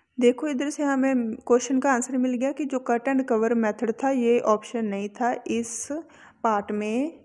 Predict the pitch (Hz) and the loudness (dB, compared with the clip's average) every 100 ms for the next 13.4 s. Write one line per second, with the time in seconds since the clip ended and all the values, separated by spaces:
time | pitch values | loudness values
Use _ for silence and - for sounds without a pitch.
0 | - 220 202 202 214 208 208 214 220 208 | -2 0 0 0 0 2 2 0 0 2
1 | 220 214 208 226 233 240 233 247 233 269 | 4 4 2 0 0 0 0 -2 -2 -2
2 | 233 226 233 294 - - - - 202 226 | 2 4 4 2 -4 -14 -16 -12 -4 -2
3 | 240 - 240 226 202 220 233 226 - - | -2 -2 -2 -2 -2 0 -2 -2 -12 -2
4 | 240 220 214 - - 220 196 220 247 262 | 2 4 2 -8 -10 -6 -2 0 0 -2
5 | 226 196 208 208 202 196 202 180 180 - | -2 -2 -2 0 0 -2 -2 -2 -4 -18
6 | - - 254 254 277 277 311 277 247 214 | -10 -2 2 2 0 0 0 2 2 4
7 | 226 240 214 - 233 226 214 220 233 247 | 2 2 0 0 -2 0 2 0 0 -2
8 | 247 233 208 226 214 208 202 208 208 208 | -2 -2 -2 -2 -2 -2 -2 -2 -4 -4
9 | 240 214 214 196 - 220 202 214 269 226 | -2 0 2 0 -2 -4 -2 -4 -2 0
10 | 214 208 190 196 233 233 208 208 - 220 | 0 -2 -2 0 0 -2 -4 -4 -4 -4
11 | 190 202 202 233 220 - - 214 208 226 | -4 -6 -2 -2 -2 -6 -2 -2 0 -2
12 | 226 302 - - - - - - - - | -2 -4 -6 -16 -20 -20 -20 -20 -20 2
13 | 247 240 247 269 | 6 8 8 4